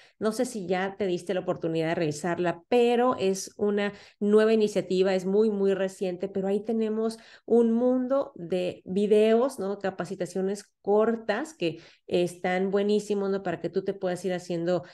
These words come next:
eh, experto, ¿no? En lo que es en prospección, eh, en lo que es en Skin Influencer, en social selling, en Sarpio, y además... Eh, te va con-, te va contabilizando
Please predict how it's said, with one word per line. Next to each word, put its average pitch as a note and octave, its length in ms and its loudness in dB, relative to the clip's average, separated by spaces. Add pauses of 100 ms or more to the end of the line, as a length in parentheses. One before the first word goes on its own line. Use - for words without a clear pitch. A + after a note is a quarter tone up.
(140)
eh, C3+ 640 2
experto, F#3+ 840 0
¿no? F3+ 260 2
En E3+ 140 2
lo D#3 100 -2
que E3 100 -4
es E3 100 -6
en E3+ 120 -6
prospección, F#3 920 -2
eh, E3 260 -2
en E3 100 2
lo D#3 120 0
que E3 100 -2
es D#3+ 100 -4
en D#3+ 160 -2
Skin E3+ 240 -4
Influencer, F#3 760 0 (200)
en F3 140 0
social D#3+ 440 -2
selling, F#3 600 0
en A2 160 -6
Sarpio, G#3+ 520 0
y A3 80 2
además... G#3+ 420 -2 (360)
Eh, G3+ 240 2
te G#3 140 4
va G#3 240 -2
con-, C4 220 -2
te G#3 140 0
va G#3 400 0
contabilizando G3 1080 0